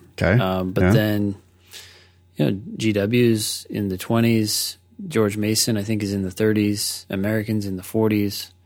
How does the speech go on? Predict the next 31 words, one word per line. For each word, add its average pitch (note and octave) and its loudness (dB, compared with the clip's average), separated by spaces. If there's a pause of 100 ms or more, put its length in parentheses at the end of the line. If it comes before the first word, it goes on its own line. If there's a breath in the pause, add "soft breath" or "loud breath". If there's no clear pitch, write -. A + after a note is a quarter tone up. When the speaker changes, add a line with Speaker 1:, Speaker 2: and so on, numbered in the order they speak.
(440)
Speaker 2:
So - -6
there's A2+ 2 (540)
quite C3 0
a B2 0
little A2+ -4 (140)
scale A2+ 4
of G2+ -2
schools C3 0
there. F#2 -4 (280)
Um, F2+ -4 (500)
uh, F#2+ -8
yeah. G#2+ 4
Speaker 1:
And A2 8 (640)
Catholic, F3+ 4
Howard? D#3+ 4 (100)
Speaker 2:
They're, A2+ 6
I'm C3 0
not D3 4
sure A#2+ 2
where G#2+ 4
they're G2+ 2
ranked. F#2+ -2
And G#2 -2
then G#2 0
there's G2+ -2
U A2 6
D G#2+ 2
C, G2+ 0
but G2 -2 (380)
they A#2 4
are A2+ 4